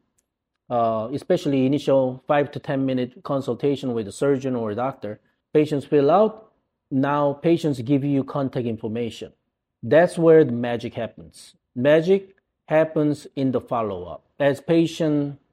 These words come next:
signs up, their contact information agreed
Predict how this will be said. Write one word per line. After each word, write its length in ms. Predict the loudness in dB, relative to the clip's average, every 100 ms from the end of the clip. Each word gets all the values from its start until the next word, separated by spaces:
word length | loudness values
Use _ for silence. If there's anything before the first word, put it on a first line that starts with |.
| _
signs 540 | _ _ -2 0 -2 0
up, 400 | 0 0 -4 _ _ _ _
their 160 | -4 -4
contact 480 | -2 -2 0 0 0
information 760 | 0 -2 -2 -2 -4 -6 -6
agreed 640 | -6 -6 0 2 2 0